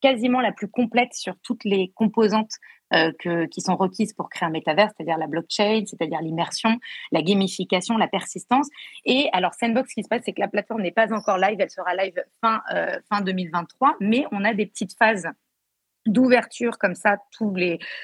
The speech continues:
euh, tous les mois où ils mettent en lumière, euh, plusieurs expériences qui ont été complètement, euh,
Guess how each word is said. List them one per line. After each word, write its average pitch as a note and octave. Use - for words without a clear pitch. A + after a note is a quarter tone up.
euh, D#3+
tous -
les G#3
mois G#3
où G#3
ils G3
mettent C4
en A#3+
lumière, G3
euh, F3+
plusieurs G3
expériences G#3
qui -
ont E3
été D#3+
complètement, G#3
euh, E3+